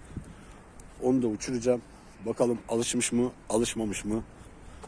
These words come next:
Onunla beraber yakaladığım dönek kırığı gibi bir şey vardı. Onu sahiplendirdim. Kaçak olarak yakalanan kuşlar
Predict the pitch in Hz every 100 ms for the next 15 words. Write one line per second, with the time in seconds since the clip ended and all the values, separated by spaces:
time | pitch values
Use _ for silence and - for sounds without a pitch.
0 | - - 123 127 123 123 123 123 123 117
1 | 120 110 117 113 - - - - - -
2 | - - 113 117 - 131 120 113 120 110
3 | 117 113 101 87 117 127 - - 120 120
4 | 117 110 104 113 107 95 107 123 - -
5 | - - - - - - - - - -
6 | - - - - - - - 127 170 180
7 | 180 180 170 160 170 165 160 170 156 147